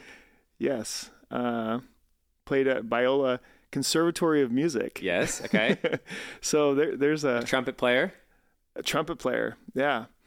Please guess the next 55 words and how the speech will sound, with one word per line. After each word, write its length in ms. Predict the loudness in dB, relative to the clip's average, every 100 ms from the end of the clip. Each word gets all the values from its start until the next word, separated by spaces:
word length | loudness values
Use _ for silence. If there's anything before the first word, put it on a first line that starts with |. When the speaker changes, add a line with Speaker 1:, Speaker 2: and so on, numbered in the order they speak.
| -4
Speaker 2:
I 80 | 0
know 100 | 2
you 260 | 2 2 4
led 180 | 2
worship, 540 | 2 0 2 -2 -2 _ _ -4
um, 580 | 0 2 0 -2 -6 -12 _ -14 -14 _
at 120 | -2 0
your 80 |
old 120 | 0 0
church, 160 | -2
and 80 | -2
I'm 100 | -2
assuming 400 | -2 -2 -2 0
that 280 | 0 -2 -4
primarily 440 | -2 0 0 0
you 100 | -2
just 220 | -4 -6 -2
led 160 | -2
with 140 | -4 -8
a 40 |
trumpet. 480 | -6 -6 -6 -10 _ _ _ _ -6
<laughs> 20 |
Speaker 1:
<laughs> 840 | -4 0 0 2 0 2 0 0 -2 -2 -4 -4 -8 -10 -14 -14 -14 -16 -20 -14 0
Yeah, 240 | 4 6
I, 260 | 6 4 2
I 100 | 0
found 280 | 2 2 4
it 60 | 4
was, 180 | 2
it 140 | 2 2
was 220 | 2 -2
difficult 680 | -6 -2 0 0 0 0 0
to, 280 | 2 2 0
to 160 | -2
sing 340 | 0 2 2 2
and 100 | 2
play 140 | 0
the 80 | 2
trumpet 320 | 0 0 0
at 60 | -2
the 80 | -2
same 220 | 0 2
time. 400 | 2 2 0 -2
Speaker 2:
<laughs> 80 | -4 -8 -10 -20 _ _ -2
Speaker 1:
So 220 | 2 2
I 140 | 2
picked 200 | 0 0
up 120 | 0
the 80 | 0
guitar 480 | -2 0 2 2 2
Speaker 2:
Okay. 160 | 2 2
Speaker 1:
by 100 | 2
that 220 | 0 -2
point, 240 | -4 -4
yeah. 160 | -4